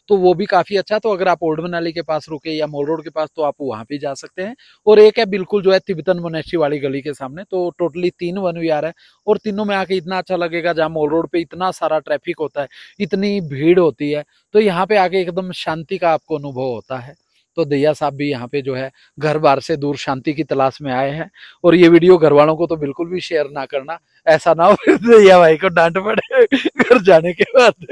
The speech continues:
तो जब इसके अंदर आप आते हैं, तो यहाँ पे पीने का पानी है, देवी का तालाब है जो हमने दिखाया,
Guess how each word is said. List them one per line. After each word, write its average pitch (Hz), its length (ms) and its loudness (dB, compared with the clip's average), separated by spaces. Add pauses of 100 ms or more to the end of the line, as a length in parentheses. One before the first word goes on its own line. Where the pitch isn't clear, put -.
(1300)
तो 175 100 -8
जब 170 140 -4
इसके 170 340 -6
अंदर 143 280 -6
आप 139 160 -8
आते 131 240 -12
हैं, 127 160 -10
तो 139 100 -12
यहाँ 113 180 -8
पे 131 120 -12
पीने 120 280 -12
का 135 120 -12
पानी 123 320 -10
है, 123 100 -10
देवी 117 260 -10
का 135 100 -12
तालाब 123 360 -12
है 123 60 -10
जो 120 160 -12
हमने 113 200 -12
दिखाया, 120 300 -12